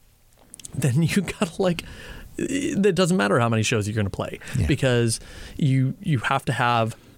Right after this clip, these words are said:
Speaker 1: talent, luck, timing. Um, you have to have, you have to know people, and all of those things have to converge at the just, just, not just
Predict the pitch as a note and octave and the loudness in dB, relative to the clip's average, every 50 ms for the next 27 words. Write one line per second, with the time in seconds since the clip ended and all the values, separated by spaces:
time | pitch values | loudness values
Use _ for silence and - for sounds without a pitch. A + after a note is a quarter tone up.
0 | - - - - - - E3+ E3 E3+ F#3 F#3+ - - - D3 B2+ D3 D#3 D#3 - | -20 -20 -10 -4 0 2 2 4 4 2 0 -2 -4 -4 0 2 2 2 2 0
1 | - - _ _ _ - - - D3 D3 D3 D3 D3 C#3+ D3 D3 D3 - - - | -4 -14 _ _ _ -4 0 2 2 4 4 4 4 4 2 0 -2 -6 -14 -20
2 | - - - C3 B2 A#2+ A#2 A2 A2 G#2 G#2 A2 A2 - B2 A#2+ - B2+ B2 - | -10 -4 0 0 2 4 4 2 2 2 0 0 0 0 0 0 0 -2 -2 -2
3 | - A#2+ A2 A#2 A2+ A2 A2 A2 A2 G#2+ - - - - - - - - - - | -2 -2 0 2 2 2 2 2 0 -2 -4 -10 -16 -20 -18 -18 -12 -4 0 2
4 | D3 C#3 A#2 - A#2 G#2+ A2+ C#3 E3 E3 E3 - F#3 E3 - F3 E3 E3 D#3+ - | 2 2 2 0 0 2 2 4 2 2 0 0 -2 0 0 0 0 0 -2 -4
5 | - - - - - A#2+ A#2 A2+ A2 A2+ - - C3+ D#3 F3 E3+ D#3+ F3 E3+ D#3 | -8 -16 -8 -4 0 0 2 2 0 0 0 0 2 2 2 2 2 2 2 2
6 | - D#3+ C#3+ B2+ - - - B2 - - B2+ - C3 A2+ A2+ B2+ B2 A#2 A2+ A2 | 2 0 0 0 0 -2 -4 -4 -4 -6 -4 -2 -2 0 2 2 2 2 2 0
7 | G#2+ - - - - - - - - - - C#3 B2+ - - - B2 - - - | -2 -4 -8 -10 -14 -18 -20 -20 -16 -6 -4 -4 -4 -2 -4 -6 -6 -6 -10 -8
8 | - - F#3 E3 C#3+ - - _ _ - - F#3 E3+ - - - - - - - | -4 -2 -2 0 -2 -4 -4 _ _ -8 -6 -4 -2 -4 -4 -6 -12 -20 -20 -20
9 | - - - - - D#3+ D3 F3 F3+ F3 - E3 D3 D#3 | -20 -20 -12 -4 0 2 2 2 2 2 0 0 0 0